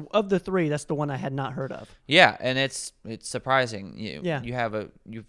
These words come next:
Speaker 2: clinical research that it was just not common for f-, health fads. It's
Speaker 1: Yeah.
Speaker 2: just not common. That's why I kinda roll my eyes at a lot of 'em. Um,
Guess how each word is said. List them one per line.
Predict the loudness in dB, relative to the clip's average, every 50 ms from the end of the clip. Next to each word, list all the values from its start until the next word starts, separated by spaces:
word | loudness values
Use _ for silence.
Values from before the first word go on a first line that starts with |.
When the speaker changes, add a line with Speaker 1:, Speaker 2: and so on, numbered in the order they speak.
| _ _ -14
Speaker 2:
clinical | -8 -4 -4 -4 -4 -4 -6 -4
research | -2 -2 -2 -2 -2 -6 -8 -8 -8 -16 -18 -14 -12
that | -12 -12 -10 -8
it | -8
was | -8 -8 -6
just | -8 -10 -10 -10 -10
not | -2 2 2 2 2 2 -2
common | -6 -2 -2 -2 -2 -2 -2 -4 -6
for | -6 -10 -12
f-, | -12 -12 -16 _ -12
health | -6 -6 -6 -6 -6
fads. | -10 -12 -12 -12 -12 -16 -18 -18 -18 -18 -12
It's | -6 -4
Speaker 1:
Yeah. | -2 -2
Speaker 2:
just | -2 -4
not | -6 -8 -8 -8 -8
common. | -8 -6 -6 -8 -10 -14 -20 -20 _ _ -20 -20 -20 -20 -18 _ -10
That's | -8 -4 0
why | 0 0
I | 0
kinda | 0 -2 -4 -2
roll | -2 0 0 0
my | 0 -2 -4 -4
eyes | -4 -4 -4 -6 -6
at | -8 -8
a | -6
lot | -6 -6 -6 -8
of | -8 -12
'em. | -16 -18 -18 _ _ _ _ _ _ _ _ -4
Um, | -2 0 0 0 0 -2 -6 -10 -12